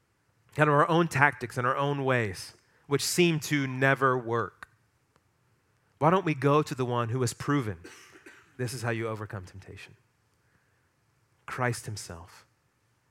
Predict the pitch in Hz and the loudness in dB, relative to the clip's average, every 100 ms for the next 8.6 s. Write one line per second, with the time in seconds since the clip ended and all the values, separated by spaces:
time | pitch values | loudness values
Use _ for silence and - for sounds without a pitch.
0 | _ _ - 123 123 139 131 147 143 131 | _ _ -8 -2 0 0 2 0 0 -4
1 | 131 156 131 120 120 143 - 131 139 143 | -2 -2 -2 -8 -2 -2 -2 -6 -6 -6
2 | 147 151 - 156 - _ _ _ _ _ | -8 -10 -8 -8 -8 _ _ _ _ _
3 | _ - 127 135 175 - 85 85 _ _ | _ -10 -4 -2 -2 -6 -14 -16 _ _
4 | _ _ _ _ _ _ _ _ _ _ | _ _ _ _ _ _ _ _ _ _
5 | _ - 127 143 117 - - 120 - 95 | _ -8 -4 -4 -6 -14 -10 -10 -10 -16
6 | 87 _ _ _ _ _ _ _ _ _ | -20 _ _ _ _ _ _ _ _ _
7 | _ _ _ _ _ 143 - 147 143 127 | _ _ _ _ _ -10 -4 -4 -4 -6
8 | 131 123 139 131 92 | -6 -2 -2 -2 -6